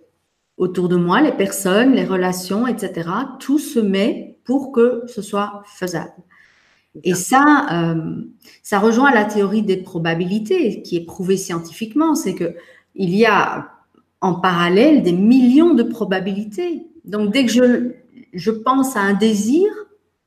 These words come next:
Speaker 1: je peux à la fois matérialiser le fait que ça ne fonctionne pas, le fait que ça fonctionne super bien, le fait que ça fonctionne à dix pour cent, à, à quinze pour cent, à vingt pour cent. Je peux mani-,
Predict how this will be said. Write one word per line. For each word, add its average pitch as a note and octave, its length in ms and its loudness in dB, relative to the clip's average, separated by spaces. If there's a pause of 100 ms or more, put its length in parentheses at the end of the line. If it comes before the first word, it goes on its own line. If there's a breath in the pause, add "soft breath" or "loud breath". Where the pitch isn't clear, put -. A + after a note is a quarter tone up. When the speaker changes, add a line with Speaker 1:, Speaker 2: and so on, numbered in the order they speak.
(420)
Speaker 1:
je F#3 180 0
peux A#3+ 300 2
à C4+ 120 2
la D4+ 120 4
fois A3+ 760 -4 (540)
matérialiser A#3 840 2
le G#3+ 100 2
fait G#3 300 -4
que F#3+ 80 -10
ça F3 200 -6
ne D#3 60 -6
fonctionne D4+ 540 0
pas, G3+ 320 -8 (500)
le G#3+ 80 -4
fait B3 180 -6
que A#3 120 -4
ça G#3 160 -4
fonctionne F3 480 -6
super G#3 380 -2
bien, G#3 240 -2
le A3+ 80 0
fait - 180 -4
que G3 100 -8
ça F#3 140 -4
fonctionne F3+ 420 -4
à F3+ 60 0
dix G#3+ 160 0
pour A#3+ 220 -4
cent, A#3+ 200 0
à, F#3+ 220 2
à F#3 60 0
quinze A3+ 300 0
pour A#3 160 -4
cent, A#3+ 160 0
à G#3 100 2
vingt G#3 180 2
pour A3+ 180 -4
cent. A3+ 260 -4 (180 loud breath)
Je - 120 -8
peux A3+ 140 -4
mani-, B3+ 520 2